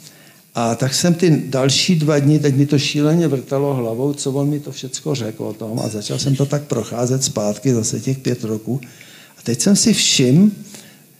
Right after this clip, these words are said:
že tahle pacientka vždycky před každou depresí hned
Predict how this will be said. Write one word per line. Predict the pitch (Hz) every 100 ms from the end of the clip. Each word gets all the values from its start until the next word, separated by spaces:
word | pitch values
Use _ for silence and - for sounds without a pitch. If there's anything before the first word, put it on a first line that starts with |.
| _ 349
že | 269 113 135 127 123 120 - - - - _
tahle | - 226 - 185
pacientka | 185 165 - 170 165 165 - 165 165 - - 127
vždycky | 135 139 - -
před | 190 - 156 -
každou | 170 170 175 170
depresí | 147 139 143 143 139 - 139 143 156 143
hned | - 110 139 143 156 170 -